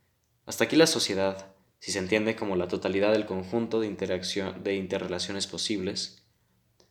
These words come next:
La sociedad aparece como predominantemente impersonal, pero al mismo tiempo también resulta válido afirmar que el individuo tiene la posibilidad de intensificar,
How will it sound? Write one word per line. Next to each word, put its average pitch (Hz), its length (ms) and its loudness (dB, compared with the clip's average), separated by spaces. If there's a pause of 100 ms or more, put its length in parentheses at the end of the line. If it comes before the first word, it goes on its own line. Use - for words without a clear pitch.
(680)
La 104 120 2
sociedad 110 480 6
aparece 131 440 4
como 123 200 2
predominantemente 127 880 0
impersonal, 110 800 -4 (320)
pero 120 120 6
al 131 60 4
mismo 185 280 0
tiempo 156 460 2
también 113 380 0
resulta 147 400 0
válido 123 360 4
afirmar 117 400 -2
que 113 60 -6
el 104 80 -2
individuo 131 480 0
tiene 131 200 -4
la 123 140 -2
posibilidad 101 500 0
de 113 80 2
intensificar, 107 1000 -4